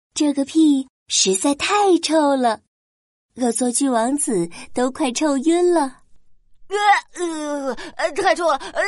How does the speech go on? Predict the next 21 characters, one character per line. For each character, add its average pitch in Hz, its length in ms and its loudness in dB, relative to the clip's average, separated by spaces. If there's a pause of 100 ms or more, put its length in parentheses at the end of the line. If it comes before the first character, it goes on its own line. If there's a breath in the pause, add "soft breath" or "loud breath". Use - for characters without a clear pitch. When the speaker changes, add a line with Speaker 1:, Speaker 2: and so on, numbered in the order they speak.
(100)
Speaker 2:
太 480 380 6
臭 381 120 0 (220)
了。 359 280 4 (960)
Speaker 1:
<laughs> 508 1120 2
太 440 340 4
好 349 200 4
玩 339 260 4
了！ 370 380 4 (340 loud breath)
你 262 220 -8
看 302 260 -6
你 269 80 -4
那 359 180 -2
傻 269 300 -2
样 359 180 4
儿， 320 120 2 (280)
真 427 160 0
的 415 120 -2
太 453 320 4
好 349 180 4
玩 349 240 2
了。 415 80 -2